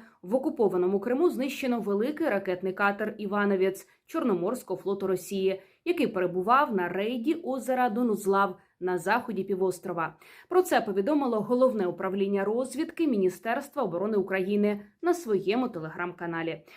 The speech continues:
Цитую, «Внаслідок низки прямих влучань у корпус російський корабель зазнав пошкоджень, несумісних із подальшим рухом. Івановець дав крен на корму і затонув. Вартість втраченого державою-агресором корабля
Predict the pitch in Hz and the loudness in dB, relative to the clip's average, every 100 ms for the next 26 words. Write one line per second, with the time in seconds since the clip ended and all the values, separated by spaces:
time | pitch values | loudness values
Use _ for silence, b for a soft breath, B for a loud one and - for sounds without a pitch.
0 | B B B B B 359 349 349 269 190 | B B B B B 0 4 4 4 2
1 | 247 311 - 277 247 240 262 240 - - | 0 -2 -4 0 0 0 0 0 -2 -8
2 | 185 175 185 285 330 330 320 262 262 285 | -6 -4 -2 -2 -2 -2 -2 -2 -2 -2
3 | 220 220 208 214 220 B B 196 240 285 | -2 -2 -2 -4 -6 B B 0 2 2
4 | - 190 160 - 170 196 214 247 330 262 | -2 -4 -4 -8 -6 -2 0 2 2 2
5 | 208 180 208 254 247 240 - 240 208 226 | 0 2 0 0 -2 -6 -4 -4 -2 -2
6 | 233 - B 170 180 262 349 330 240 202 | -2 -6 B -6 -2 0 0 0 0 0
7 | 254 294 - 196 - 175 175 170 226 240 | -2 -6 -8 -8 -6 -4 -2 -2 -2 0
8 | 311 320 214 170 - B B B 349 349 | 0 2 0 -2 -8 B B B 4 6
9 | 285 214 185 180 - 175 208 185 - 226 | 6 4 2 0 -4 -6 -2 -2 -2 -4
10 | 240 311 285 190 - 185 190 269 320 - | -2 0 0 0 -2 -4 0 0 0 -4
11 | - - 202 185 202 196 180 185 175 - | -6 -4 -2 -4 -4 -2 0 2 0 -4
12 | b b - 202 190 - 170 165 - 185 | b b -2 2 2 0 -10 -12 -14 -4
13 | 196 254 339 311 294 285 254 180 190 233 | -2 -2 -2 -4 -2 0 0 0 0 2
14 | 262 202 185 220 226 220 202 202 196 180 | 2 0 -2 -4 -4 -6 -4 -2 -2 2
15 | 190 190 | 2 2